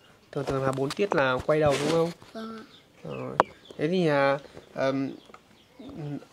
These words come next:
Speaker 1: em với lại là anh Giang với lại là thêm là Trích thì có ai là được ở trong trường không?
Speaker 2: Không ạ.
Speaker 1: Không ai được ở trong trường à?
Speaker 2: Vâng ạ.
Speaker 1: Thế là về nhà hết đúng không?
Speaker 2: Vâng ạ.
Speaker 1: Ừm, cô giáo có cho mình ở không?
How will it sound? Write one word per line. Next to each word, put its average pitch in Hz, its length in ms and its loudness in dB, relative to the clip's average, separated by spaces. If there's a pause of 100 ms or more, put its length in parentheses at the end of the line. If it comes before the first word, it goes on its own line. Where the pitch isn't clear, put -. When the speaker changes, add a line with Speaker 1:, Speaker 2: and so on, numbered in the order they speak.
(160)
Speaker 1:
em 170 280 2
với 160 100 2
lại 170 240 2
là 131 220 2
anh 160 200 0
Giang 160 240 4
với 170 100 2
lại 165 100 0
là 135 120 2
thêm 165 200 -2
là 151 60 2
Trích 214 280 -6
thì 139 120 -4
có 147 120 -2
ai 165 300 2
là 147 140 2
được 135 180 -2
ở 131 140 -2
trong 156 180 -4
trường 135 300 2
không? 151 200 2 (1040)
Speaker 2:
Không 226 240 -10
ạ. 226 100 -10 (180)
Speaker 1:
Không 151 240 -2
ai 147 140 -2
được 135 120 -4
ở 123 80 -2
trong 135 120 -2
trường 135 260 0
à? 120 120 -2 (300)
Speaker 2:
Vâng 220 220 -10
ạ. 214 120 -12
Speaker 1:
Thế 143 80 -4
là 147 140 2
về 135 160 -2
nhà 127 180 0
hết 156 180 -2
đúng 147 180 -2
không? 160 160 0 (260)
Speaker 2:
Vâng 240 220 -10
ạ. 214 40 -10 (440)
Speaker 1:
Ừm, 135 380 -2
cô 160 200 4
giáo 147 260 2
có 175 80 0
cho 175 160 4
mình 156 180 2
ở 120 180 2
không? 147 180 0